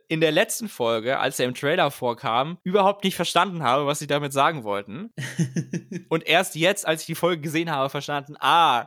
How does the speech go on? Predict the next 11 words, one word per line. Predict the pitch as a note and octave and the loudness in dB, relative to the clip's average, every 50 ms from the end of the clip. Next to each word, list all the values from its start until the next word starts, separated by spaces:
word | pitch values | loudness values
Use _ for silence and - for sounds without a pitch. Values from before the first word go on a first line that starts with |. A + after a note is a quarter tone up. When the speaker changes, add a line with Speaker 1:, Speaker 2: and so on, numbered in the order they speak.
| _ | _
Speaker 1:
es | _ C3+ C#3 - | _ -2 -2 -2
ist | D3+ C#3+ - - - _ _ - | -2 -6 -8 -10 -12 _ _ -6
a | D3+ | -6
play | - - - D3 D3 D3+ D#3+ D#3+ | -6 -2 -2 0 2 4 4 4
on | D#3 D3 C#3 B2 | 4 2 0 -2
words | B2 B2+ C3+ C#3+ D3+ D#3 - - - - - - | 0 2 4 4 2 2 -2 -6 -6 -8 -10 -6
auf | - B2+ C3 C#3 C3+ - - C#3 | -2 0 0 0 0 -4 -6 -2
Wheel | C#3 C#3+ D#3 | 0 2 4
of | D#3 D3 - | 2 2 0
Fortune. | - C#3+ C#3+ D3 D#3 D3+ - - - - - - - - _ _ _ | 0 2 4 4 4 2 -2 -6 -6 -8 -10 -14 -18 -20 _ _ _
Speaker 2:
Ja. | A#2+ G#2 | -8 -8